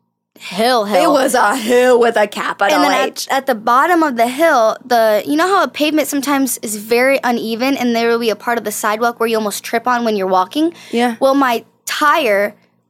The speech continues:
Speaker 1: completely came to a screeching halt and I let go of my handlebars
Speaker 2: Yeah.
Speaker 1: on the scooter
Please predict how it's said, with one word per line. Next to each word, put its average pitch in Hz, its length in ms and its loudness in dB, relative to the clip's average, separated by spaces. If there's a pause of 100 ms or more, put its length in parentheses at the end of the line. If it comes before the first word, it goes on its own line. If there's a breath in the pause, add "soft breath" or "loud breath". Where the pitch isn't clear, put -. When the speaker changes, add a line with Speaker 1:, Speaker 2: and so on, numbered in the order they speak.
(480)
Speaker 1:
completely 294 600 -2
came 277 320 0
to 247 180 0
a 185 200 -2 (120)
screeching 311 720 -2
halt 233 460 0 (400 soft breath)
and 233 280 -2 (360)
I 262 400 -2 (220)
let 233 400 -4
go 254 200 2
of 233 100 0
my 214 140 0
handlebars 220 800 0
Speaker 2:
Yeah. 240 240 0
Speaker 1:
on 233 120 0
the 214 240 -2
scooter 220 440 -2